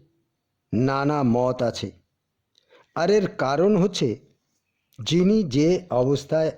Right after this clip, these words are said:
আছেন তিনি মৃত্যুর পরে সেই মতোই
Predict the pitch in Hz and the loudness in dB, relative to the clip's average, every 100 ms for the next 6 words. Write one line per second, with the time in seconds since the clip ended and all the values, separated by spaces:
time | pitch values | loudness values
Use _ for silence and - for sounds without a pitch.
0 | - 107 117 - 143 156 123 - _ _ | -6 -4 -4 -4 0 0 0 -6 _ _
1 | _ _ _ _ _ _ _ _ _ _ | _ _ _ _ _ _ _ _ _ _
2 | _ 185 190 220 214 190 185 _ _ _ | _ 2 4 4 2 0 -4 _ _ _
3 | _ _ _ _ _ - 101 143 185 180 | _ _ _ _ _ -4 0 2 2 0
4 | - 196 185 139 127 135 156 127 101 _ | -2 2 2 0 -2 2 2 0 -6 _
5 | _ _ _ _ - - - 165 170 170 | _ _ _ _ -10 -4 2 2 4 2
6 | 147 143 143 196 208 | 0 0 2 2 2